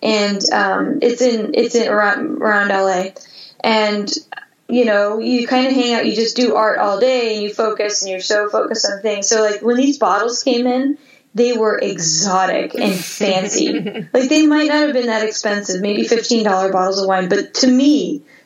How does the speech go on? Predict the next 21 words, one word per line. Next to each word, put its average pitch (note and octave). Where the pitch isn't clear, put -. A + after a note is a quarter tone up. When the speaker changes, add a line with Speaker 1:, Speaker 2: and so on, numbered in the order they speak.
Speaker 1:
fifteen C4+
dollars, C4
that's C#4
like G#3+
a -
night B3
out A#3
on G#3
the F#3+
town. A#3+
<laughs> -
That C#4
was D#4
a A#3+
big A#3+
deal. G#3+
So, B3+
uh, A3+
they B3+
were D4
the, A#3